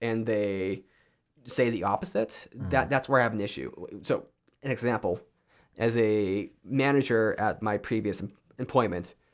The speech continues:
Speaker 1: you would come across employees who would make up lies about, uh, why they can't come into work all the
Speaker 2: Mm-hmm.
Speaker 1: time.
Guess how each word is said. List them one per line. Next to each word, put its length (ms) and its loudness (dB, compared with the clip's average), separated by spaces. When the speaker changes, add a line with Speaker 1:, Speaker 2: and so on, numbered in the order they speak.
Speaker 1:
you 200 4
would 220 -2
come 240 0
across 360 2
employees 640 2
who 240 0
would 200 2
make 300 0
up 200 0
lies 600 4
about, 540 -2
uh, 280 0
why 320 4
they 100 -4
can't 220 -6
come 140 -8
into 140 -10
work 340 -6
all 120 -4
the 60 0
Speaker 2:
Mm-hmm. 100 -6
Speaker 1:
time. 220 -4